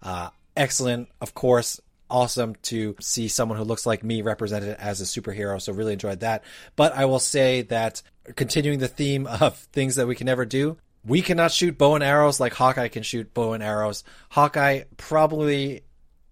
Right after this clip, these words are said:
my and almost everyone's least favorite Avenger, uh, from the movies. But Jeremy Renner really does a good job in the show, showing just kind of how broken he has become, and asks a lot of good questions about,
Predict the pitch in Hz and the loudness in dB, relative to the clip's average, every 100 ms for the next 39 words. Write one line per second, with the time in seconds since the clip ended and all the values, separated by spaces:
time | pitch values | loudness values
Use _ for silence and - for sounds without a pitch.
0 | 123 120 127 131 127 113 110 - 117 123 | -4 0 2 2 0 -4 -6 -2 -2 -2
1 | 120 123 117 113 113 110 95 113 113 - | -4 -4 -4 -2 -4 -4 -6 -4 -4 -6
2 | - 110 107 113 - _ 117 101 101 101 | -8 -8 -4 -6 -6 _ -8 -4 -4 -2
3 | 113 113 104 - - - 98 90 120 107 | -2 -2 -6 -18 -20 -8 -8 -6 -4 -4
4 | 104 95 98 107 110 123 120 - - 113 | -4 -8 -6 -6 -2 -4 -4 -8 -6 -4
5 | 131 135 147 123 123 123 104 123 113 117 | 2 2 2 0 0 -2 -2 -2 -2 0
6 | 107 104 - 101 90 101 95 98 95 82 | 0 -2 -6 -12 -8 -8 -6 -6 -8 -10
7 | - 139 127 113 - 120 110 107 110 - | -4 -2 0 -2 -2 -2 0 0 -4 -6
8 | - 120 117 104 107 - 107 95 113 78 | -2 -2 -2 -6 -8 -8 -8 -6 -8 -6
9 | 95 104 120 110 104 - - - - 110 | -8 -6 -4 -4 -6 -14 -20 -16 -8 -6
10 | 110 - 110 113 131 185 208 - 127 135 | -6 -4 -4 -4 4 4 4 0 2 4
11 | 135 123 110 120 135 120 - 135 127 110 | 4 2 0 -6 -6 -4 -2 -2 -2 -8
12 | 107 101 98 95 | -6 -4 -6 -8